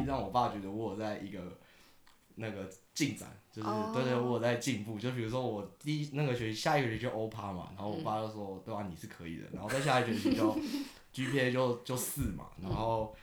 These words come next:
Speaker 1: 再下一学期就是找到实习嘛，然后就是一步一步的，就是我爸就不太会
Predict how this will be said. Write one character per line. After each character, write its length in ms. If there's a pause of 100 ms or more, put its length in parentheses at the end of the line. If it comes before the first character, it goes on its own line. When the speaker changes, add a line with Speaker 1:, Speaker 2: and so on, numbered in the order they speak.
(160)
Speaker 1:
再 120
下 200
一 20
学 120
期 60
就 140
是 140
找 180
到 80
实 320
习 240
嘛， 220 (100)
然 100
后 260
就 100
是 180
一 80
步 160
一 40
步 220
的， 140
就 140
是 140
我 120
爸 180
就 120
不 100
太 180
会 220